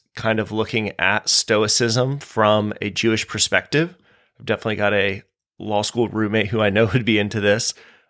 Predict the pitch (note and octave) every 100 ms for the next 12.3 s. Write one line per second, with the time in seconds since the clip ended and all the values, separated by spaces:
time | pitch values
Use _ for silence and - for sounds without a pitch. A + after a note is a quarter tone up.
0 | - G#2+ A2 G#2+ - B2+ A#2 G#2 B2 -
1 | G#2 A2 A#2 G#2 G2 - G2+ G2 G#2 A2
2 | G#2 A2 G2 G2+ G2+ A2 B2+ A#2 A2 G#2+
3 | - _ _ _ B2 A#2+ C3+ B2 C3 D3
4 | B2 A2+ G#2+ B2 B2 A2+ G#2 B2 - G2+
5 | A2 - G#2 A2+ A2 G2+ G#2 _ _ _
6 | _ _ - A2+ G2 C3 D#3+ F3 D3+ D3+
7 | D#3 C3+ C3 C#3 B2 - A2+ A#2+ - A2
8 | A2 G#2+ A#2+ A2 A2+ G#2+ G2 F#2+ - _
9 | _ _ _ _ _ _ _ _ _ _
10 | - D3 B2+ F#2 A2+ C#3 C3+ C#3+ - -
11 | C#3 C3+ A#2 G#2+ E2+ - C3 B2+ C#3+ B2+
12 | B2 A2+